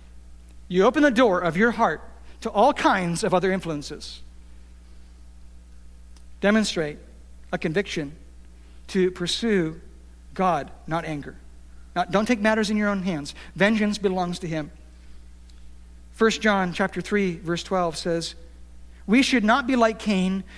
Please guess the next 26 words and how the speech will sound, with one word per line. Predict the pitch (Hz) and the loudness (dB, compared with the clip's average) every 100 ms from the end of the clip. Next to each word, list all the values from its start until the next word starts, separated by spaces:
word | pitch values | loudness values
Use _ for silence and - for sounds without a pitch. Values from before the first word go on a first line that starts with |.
| - | 0
who | 240 | 2
was | 208 180 - | 4 2 2
of | 233 285 294 | 4 4 2
the | 254 | -2
evil | 269 277 320 277 196 | 2 4 6 6 4
one | 185 185 170 196 - - | 4 4 4 0 -2 0
and | 220 202 | 2 4
murdered | 202 240 208 180 | 4 4 2 -2
his | 160 | -2
brother." | 165 180 151 - - - - - - - - - | 0 0 -2 -8 -18 -20 -20 -20 -20 -20 -20 -2
And | 208 202 | 2 6
why | 233 | 6
did | 311 | 6
he | 302 | 4
murder | 285 294 330 | 6 6 6
him? | 311 339 | 6 4
Because | 302 202 285 247 | 2 4 4 4
his | 226 | 2
own | 254 349 381 | 2 4 4
deeds | 302 302 233 | 4 4 4
were | 226 254 | 2 0
evil | 262 294 330 226 202 220 - - | 2 4 6 6 4 4 0 0
and | 233 | 2
his | 220 180 | 4 4
brother's | 233 226 202 | 4 4 2
righteous. | 202 180 - - - - | 2 -2 -6 -12 -14 -16